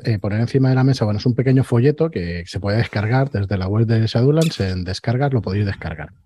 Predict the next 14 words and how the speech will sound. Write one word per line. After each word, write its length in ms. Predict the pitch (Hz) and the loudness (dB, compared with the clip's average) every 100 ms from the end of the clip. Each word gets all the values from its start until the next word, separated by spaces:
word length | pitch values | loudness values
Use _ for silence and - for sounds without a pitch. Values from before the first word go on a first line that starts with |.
| _ - - - _ | _ -20 -20 -20 _
Y 140 | - 113 | -2 0
es 140 | 113 | 2
un, 760 | 135 135 131 123 117 104 95 90 | 4 6 6 6 4 2 -2 -4
un 120 | 117 | -4
pequeño 260 | 113 135 131 | 0 2 4
mando 200 | 120 123 | 4 2
a 20 | |
distancia, 420 | 123 - 147 139 139 | 2 2 0 0 -2
un 60 | |
pequeño 240 | 113 107 120 | -2 -4 -2
folleto 340 | - 127 139 | 0 2 2
donde 560 | 120 95 87 85 85 90 | 0 -2 -6 -6 -8 -10
allí, 500 | - 92 104 120 143 - | -8 -4 0 2 0 -2
eh, 460 | 98 90 87 85 | -6 -6 -6 -10